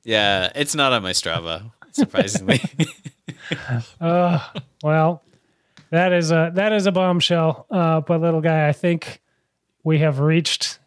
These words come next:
Speaker 2: the end of the three hundred and ninetieth episode of the Slow Ride Podcast. Uh, I would like to thank all of our listeners and supporters, uh, who, uh, donate over at the wide angle podium dot com, uh, to keep this show afloat and all the other fine shows on the network,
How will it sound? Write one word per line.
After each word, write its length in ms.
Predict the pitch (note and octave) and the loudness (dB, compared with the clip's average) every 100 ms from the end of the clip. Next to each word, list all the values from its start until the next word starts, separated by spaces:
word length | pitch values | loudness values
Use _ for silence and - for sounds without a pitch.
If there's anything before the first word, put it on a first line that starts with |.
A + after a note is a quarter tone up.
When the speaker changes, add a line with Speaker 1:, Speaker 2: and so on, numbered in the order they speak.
| _ | _
Speaker 2:
the 280 | C#3+ D#3 D#3+ | -2 2 4
end 400 | E3 E3 D#3 C#3+ | 4 4 2 0
of 220 | G3+ C#3+ | -2 -2
the 80 | D#3 | -2
three 240 | - G#3+ | -2 0
hundred 300 | F#3 F3+ E3+ | 2 0 0
and 120 | D#3 D#3+ | 0 0
ninetieth 440 | E3 D#3+ D3+ D3 | 2 2 0 -2
episode 600 | E3+ D#3 D3+ D3+ C3 B2 - _ _ _ | -2 -2 0 0 0 -4 -10 _ _ _
of 120 | D3+ C3+ | -8 -4
the 80 | |
Slow 240 | C3+ D3 C#3 | -4 2 2
Ride 200 | C3 B2+ | 2 0
Podcast. 760 | D#3 D#3+ - C#3 B2 - - | 0 0 2 2 2 -4 -4
Uh, 320 | E3+ C#3 C3+ C#3 | 0 0 0 0
I 80 | |
would 140 | C#3+ C#3 | 0 2
like 160 | C#3 | 0
to 80 | - | -2
thank 460 | C#3 F3 E3 D#3 - _ _ _ _ _ _ _ - | -6 0 2 0 -4 _ _ _ _ _ _ _ -2
all 200 | G#3 G3+ | 0 2
of 100 | F#3+ | 2
our 140 | F3+ | 2
listeners 500 | F3 E3+ F3 F3 F3 | 2 0 2 2 2
and 140 | E3+ | 0
supporters, 680 | - D3 D#3 D#3 E3 F#3 - | 0 -2 0 2 2 0 -2
uh, 320 | F#3+ D#3+ E3 E3 | 0 2 2 2
who, 320 | E3+ D#3 E3+ | 2 2 2
uh, 340 | F3+ E3 D#3 E3 | 0 2 2 0
donate 440 | E3 E3 E3 E3+ | 0 2 2 2
over 240 | E3+ D#3+ | 0 2
at 60 | D#3+ | 2
the 80 | D3 | 2
wide 200 | D3 C#3+ | 2 2
angle 200 | C#3+ C#3 | 2 2
podium 420 | D3 C#3+ C#3+ D3+ - _ D3 | 0 2 2 0 -4 _ -6
dot 260 | C#3 C#3+ C3+ | 0 0 -2
com, 520 | - C#3+ C#3+ D3 D#3 | 0 2 2 2 -2
uh, 220 | F3 C#3 C3+ | -2 0 0
to 100 | - | -2
keep 220 | D3+ - | -4 0
this 140 | D#3 | 0
show 300 | - D#3 C#3+ | 2 2 0
afloat 540 | C#3 - D#3+ D#3 D#3 - | -2 -4 0 2 0 -6
and 300 | E3+ C#3 C3+ | -4 -2 2
all 140 | C#3 | 2
the 120 | C3+ C3+ | 2 0
other 140 | C3+ | 0
fine 280 | - C#3+ C3+ | 0 -2 0
shows 340 | - C#3+ C3+ | 0 2 2
on 120 | C3+ | 2
the 80 | C3+ | 2
network, 480 | C#3 C#3+ D3 E3 | 0 2 2 0